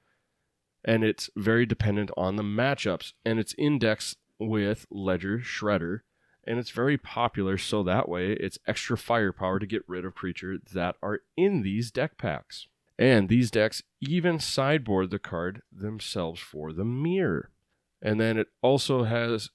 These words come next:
it's competing with cards like Fray for the slot of the, which is extra, or, uh, an extra mana, but can also hit planeswalkers.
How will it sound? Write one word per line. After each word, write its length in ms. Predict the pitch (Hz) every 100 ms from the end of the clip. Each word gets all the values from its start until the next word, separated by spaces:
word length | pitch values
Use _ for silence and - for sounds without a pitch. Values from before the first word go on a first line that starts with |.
| -
it's 200 | 110 -
competing 440 | 117 104 135 135
with 180 | 120 -
cards 340 | 117 107 104
like 200 | 101 92
Fray 540 | - - 151 151 143 139 _ _ _
for 240 | - 135
the 100 | 135
slot 420 | 127 - 110 120 -
of 220 | 113 98
the, 180 | 110 104 _ _ _
which 280 | - 113 -
is 180 | 113 92 -
extra, 540 | 113 - - 131 127 104 - _
or, 240 | 101 95 95
uh, 60 | - _
an 160 | 101 -
extra 340 | 151 - - 135
mana, 280 | 101 98
but 320 | 98 110 120 -
can 140 | 117
also 400 | - 104 110 107
hit 200 | 107 -
planeswalkers. 760 | - 123 117 101 90 - 92